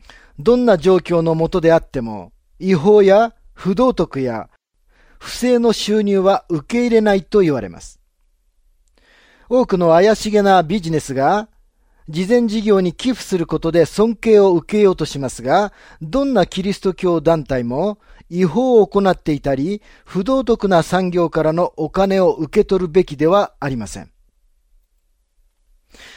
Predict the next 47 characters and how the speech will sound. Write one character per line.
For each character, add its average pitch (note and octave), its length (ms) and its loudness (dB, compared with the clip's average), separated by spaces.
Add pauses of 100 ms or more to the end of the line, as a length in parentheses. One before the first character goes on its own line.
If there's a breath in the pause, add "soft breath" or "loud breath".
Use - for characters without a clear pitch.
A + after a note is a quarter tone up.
(120)
十 G3+ 180 0
九 G#3 160 0
節 E3 240 -4
か G3 100 2
ら G3 120 4
二 D#3 160 -2
十 E3 120 -4
節。 - 420 -20 (1600 soft breath)
金 B3+ 240 -4
銭 F3+ 240 2
の D#3 300 0
利 D3+ 220 -4
息 A3 280 0
で F#3 160 4
あ D#3+ 100 6
れ、 G#2+ 280 -6 (400)
食 - 340 -6
物 B3 260 -2
の E3+ 280 0
利 D3 160 -8
息 F#3+ 300 -2
で E3 180 2
あ C#3 140 -8
れ、 G#2+ 200 -10 (480 soft breath)
す - 200 -8
べ B3 140 2
て D3 320 -2 (200)
利 E3+ 140 -6
息 A3+ 300 -2
を G3+ 80 4
つ - 100 -10
け F#3 140 -2
て E3 200 0
貸 - 260 -8
す - 60 -20
こ G#3 120 -4
と G#3+ 140 -2
の G3+ 120 0
で E3+ 120 0
き F3+ 120 -8
る E3+ 100 -2
も D#3+ 140 -2
の D#3 100 -4
の D3 120 -4
利 D3+ 120 -4
息 D3 360 -4
を G3+ 180 -2